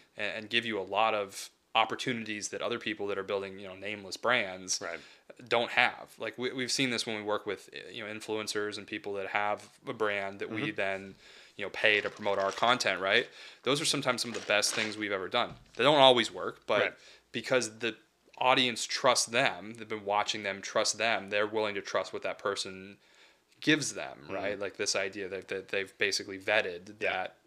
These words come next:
Speaker 1: concept or that product or whatever. And so, uh, there is a significant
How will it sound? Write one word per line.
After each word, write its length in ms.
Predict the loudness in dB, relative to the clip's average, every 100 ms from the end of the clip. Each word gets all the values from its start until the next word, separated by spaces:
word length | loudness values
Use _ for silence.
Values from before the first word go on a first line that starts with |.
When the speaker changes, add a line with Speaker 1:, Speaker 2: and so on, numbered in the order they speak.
| -12
Speaker 1:
concept 540 | 0 2 2 -6 -8
or 40 | -8
that 220 | -10 -6
product 420 | 0 0 0 -6
or 60 | -12
whatever. 300 | -10 -10 -10
And 160 | -6 -2
so, 320 | 0 -2 -4 -12 -20 -20 _ -20 _
uh, 80 | -10 4
there 240 | 8 10
is 160 | 10 6
a 80 |
significant 720 | 2 2 0 -2 0 -2 -2